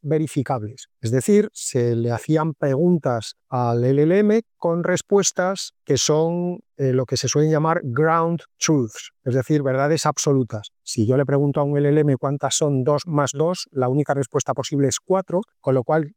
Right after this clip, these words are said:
para hacer el reinforcement learning, yo lo único que tengo que hacer es comparar la respuesta que me dé el reinf-, el modelo con cuatro. Si es cuatro, le digo que está bien, y si no es cuatro, le digo que está mal. Esto simplificando mucho el sistema, pero la idea última es aproximadamente eso.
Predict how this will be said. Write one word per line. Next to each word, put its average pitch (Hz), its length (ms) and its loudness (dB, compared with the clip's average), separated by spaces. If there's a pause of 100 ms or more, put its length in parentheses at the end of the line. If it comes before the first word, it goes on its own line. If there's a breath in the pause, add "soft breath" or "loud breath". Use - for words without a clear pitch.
para 127 160 -2
hacer 156 200 0
el 156 100 2
reinforcement 147 540 0
learning, 185 340 0
yo 156 120 2
lo 147 60 0
único 147 260 0
que 143 120 -2
tengo 147 220 2
que 156 80 0
hacer 160 200 0
es 156 140 0
comparar 135 460 -2
la 151 120 2
respuesta 156 440 -2
que 147 100 -2
me 147 120 4
dé 151 280 2
el 117 160 -6
reinf-, 123 360 -6
el 120 280 -4
modelo 190 480 0 (120)
con 147 220 -2
cuatro. 127 440 -4 (120)
Si - 180 0
es 151 140 2
cuatro, 135 520 -2
le 117 160 0
digo 135 340 2
que - 80 -2
está 170 220 0
bien, 233 300 2
y 135 120 -6
si 135 100 -4
no 139 80 4
es 151 80 0
cuatro, 160 420 0
le 139 140 -2
digo 131 220 2
que 139 60 0
está 131 180 -2
mal. 147 180 0 (160)
Esto 151 300 0
simplificando 147 640 0
mucho 165 460 0
el 127 260 -2
sistema, 117 480 -4
pero 113 320 -4 (140)
la 131 180 0
idea 147 340 4
última 151 540 2 (180)
es 139 340 0
aproximadamente 135 880 -2
eso. 135 240 -6